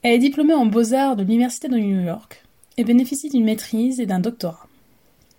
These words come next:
Elle a commencé sa carrière chez Apple en tant que web designer et conceptrice de police numérique pour l'ordinateur Macintosh.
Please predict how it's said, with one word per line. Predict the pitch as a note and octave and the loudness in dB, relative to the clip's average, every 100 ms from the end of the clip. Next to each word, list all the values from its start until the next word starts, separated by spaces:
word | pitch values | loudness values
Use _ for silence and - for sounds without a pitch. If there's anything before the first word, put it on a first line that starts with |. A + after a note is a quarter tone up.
| _ _ _ _ _ _ _ _ _ _ _ _ | _ _ _ _ _ _ _ _ _ _ _ _
Elle | B3 A#3+ | 2 2
a | |
commencé | A#3+ C#4+ D4+ F#4 | 2 0 0 -4
sa | - A#3+ | -4 -2
carrière | A3 G#3+ A#3 B3 | 0 2 0 -2
chez | - | -2
Apple | G3 F#3+ G3 B3 C4 - _ - | -2 -2 -6 -6 -6 -10 _ -6
en | A3+ | -2
tant | D4 | -2
que | C#4+ | -2
web | G3 C4 | -2 -2
designer | B3 A3 G3+ F3+ E3+ G#3+ - _ _ | -4 -4 -4 -4 -6 -12 -18 _ _
et | - | -4
conceptrice | C4 C4+ B3 - C#4 C#4+ | -2 -2 -6 -8 -8 -4
de | G#3 | -6
police | F#3+ G#3 A#3 - | -6 -8 -8 -2
numérique | A#3+ F#3+ F#3+ - - | -2 -2 -10 -16 -18
pour | - G3 | -8 -4
l'ordinateur | G3 G#3+ G#3 C4 C4 | -4 -4 -4 -2 0
Macintosh. | A#3+ B3+ G3 F3+ - - - | 0 0 -8 -8 -14 -16 -16